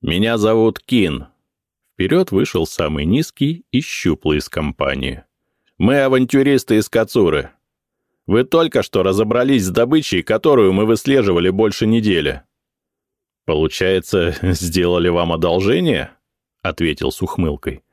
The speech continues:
«Но нет, мужик, так не пойдёт».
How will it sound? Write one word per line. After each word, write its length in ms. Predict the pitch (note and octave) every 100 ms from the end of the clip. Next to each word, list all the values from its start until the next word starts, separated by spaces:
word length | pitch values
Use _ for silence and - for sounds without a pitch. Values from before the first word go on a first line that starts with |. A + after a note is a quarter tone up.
| _ _ _ _ -
«Но 180 | G#2+ F3+
нет, 280 | D3+ A#2+ B2+
мужик, 480 | A2+ E2+ D2+ - _ _ _ _
так 280 | - G#2 G#2
не 100 | A#2
пойдёт». 640 | A2 A#2 G#2 D#2+ D#2 D2+